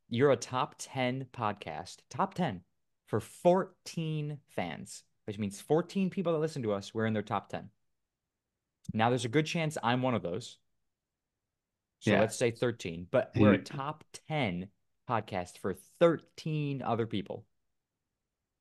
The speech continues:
Speaker 2: Well, I'm
Speaker 1: That's
Speaker 2: one of them too, probably, because
Speaker 1: How often do you listen to
Speaker 2: well,
Speaker 1: Spotify?
Speaker 2: I don't, ever.
Speaker 1: Exactly.
Speaker 2: But I have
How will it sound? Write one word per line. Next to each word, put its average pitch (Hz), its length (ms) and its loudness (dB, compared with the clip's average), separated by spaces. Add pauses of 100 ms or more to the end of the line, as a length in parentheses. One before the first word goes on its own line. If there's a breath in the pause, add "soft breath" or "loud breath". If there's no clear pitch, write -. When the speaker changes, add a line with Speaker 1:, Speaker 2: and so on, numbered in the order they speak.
(2250)
Speaker 2:
Well, 104 120 8
I'm 120 100 10
Speaker 1:
That's 110 100 12
Speaker 2:
one 101 140 8
of 90 80 2
them 95 140 6
too, 104 160 6
probably, 90 480 4
because 92 600 2 (300 loud breath)
Speaker 1:
How 156 100 0
often 160 100 0
do 165 60 -4
you 151 80 -2
listen 123 100 10
to 107 160 10
Speaker 2:
well, 143 160 0
Speaker 1:
Spotify? 85 240 -8 (380)
Speaker 2:
I 120 60 4
don't, - 300 6 (120)
ever. - 320 0 (580)
Speaker 1:
Exactly. - 300 -2 (580)
Speaker 2:
But 104 120 4
I 90 100 8
have 92 640 4